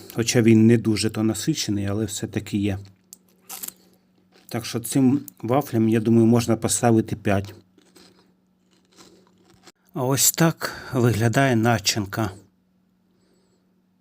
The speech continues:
Бачимо, що темний такий колір какао, коричневий. І далі продовжую цей огляд. Вафлі Рошен, вефер сендвіч, екстра кранч,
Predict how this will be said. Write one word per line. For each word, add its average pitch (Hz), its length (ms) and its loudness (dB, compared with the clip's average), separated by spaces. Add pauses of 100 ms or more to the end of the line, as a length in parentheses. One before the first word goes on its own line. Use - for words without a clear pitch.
(540)
Бачимо, 113 600 -2
що - 280 -4 (220)
темний 120 440 0
такий 110 520 -2 (880)
колір 117 400 -2
какао, 104 600 -4 (560)
коричневий. 107 840 -6 (1160)
І 147 120 -8
далі 120 360 2
продовжую 110 600 0
цей 117 340 -2
огляд. 160 720 -2 (100)
Вафлі 113 480 0
Рошен, 131 520 4
вефер 123 360 0
сендвіч, 147 720 2 (340)
екстра 113 420 -4
кранч, 127 600 0